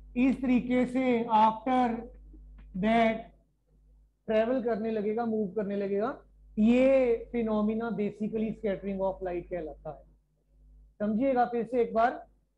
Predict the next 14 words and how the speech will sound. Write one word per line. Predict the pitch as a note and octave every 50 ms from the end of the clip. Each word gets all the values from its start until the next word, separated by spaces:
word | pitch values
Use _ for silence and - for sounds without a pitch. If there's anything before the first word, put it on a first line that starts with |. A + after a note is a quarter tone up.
| _ _ _ _ _ _ _ _ _ _ _ _ _ _ _ _ _ _ _ _ _ _ _ _ _ _ _ _ _ _ _
कोई | B3 B3 C4+ C#4+
स्कैटरर | - - - A#3+ A3 A3 A3 A#3 B3+ C4 B3+
है, | B3+ B3 B3+ B3 B3 B3 B3+ B3+ B3+ - - - - - - - - - - -
स्कैटरिंग | - - - A#3+ G#3+ G#3 G#3 G#3+ B3 B3 A#3+ B3
सेंटर | - A3+ A3 A3 G#3+ B3 B3
है, | A#3+ A#3+ A#3+ A#3+ A#3+ A#3 G#3+ G#3 G#3 - - - _ _ - - - -
इसका | A#3 A3+ - - C4 B3+
साइज | - - A#3+ G#3+ G#3+ A#3+ B3 A3+ G#3+
बड़ा | G#3 B3 A#3+ A#3 A#3+ A#3+ A#3 A3+ A3+ - - - - _ _ _ _ _ _ _ _ _ _
स्मॉल | _ _ A#3 G#3+ G#3+ G#3 G#3 A3 A#3
है, | A3+ A3+ A#3 B3+ D#4 F4+ - -
probably | A3+ A3 G#3+ F#3 A3+ A3+ G#3 A3+ A3+
of | A#3 A#3 A3 G#3+ G#3+
the | G#3+ A3